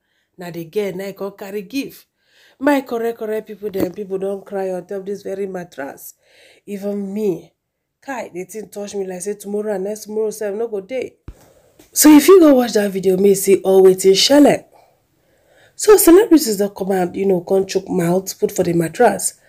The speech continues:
So I go begin dey read am for una. The first reaction here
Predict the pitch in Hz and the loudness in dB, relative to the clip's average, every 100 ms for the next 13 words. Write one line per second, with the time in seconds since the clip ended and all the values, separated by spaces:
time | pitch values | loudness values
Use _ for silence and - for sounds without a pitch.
0 | _ _ _ 214 202 185 175 175 220 240 | _ _ _ 2 2 2 0 0 0 4
1 | 196 214 262 220 175 175 - - - _ | 6 6 4 0 -2 -4 -4 -10 -16 _
2 | _ - _ - 208 - 311 392 - 233 | _ -20 _ 0 0 4 2 2 2 2
3 | 262 247 190 185 240 196 190 | 2 -2 -4 0 0 2 -2